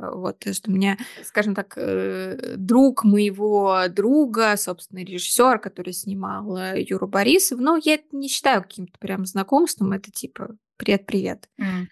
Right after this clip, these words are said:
Speaker 1: Вот. А, а так именно театральные актеры, там, вот, э, тоже шапошное знакомство было там с, а, худруком, режиссером театра на Юго-Западе. Ну, в общем, в целом-то как бы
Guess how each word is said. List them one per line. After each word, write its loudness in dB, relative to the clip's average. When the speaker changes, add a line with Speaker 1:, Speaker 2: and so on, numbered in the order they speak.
Speaker 1:
Вот. -2
А, 2
а 2
так 0
именно -2
театральные -2
актеры, 4
там, -10
вот, -6
э, -4
тоже 4
шапошное 0
знакомство 0
было -4
там -8
с, -6
а, -4
худруком, 4
режиссером -2
театра -6
на -6
Юго-Западе. -2
Ну, 0
в -8
общем, -4
в -20
целом-то 2
как -2
бы 0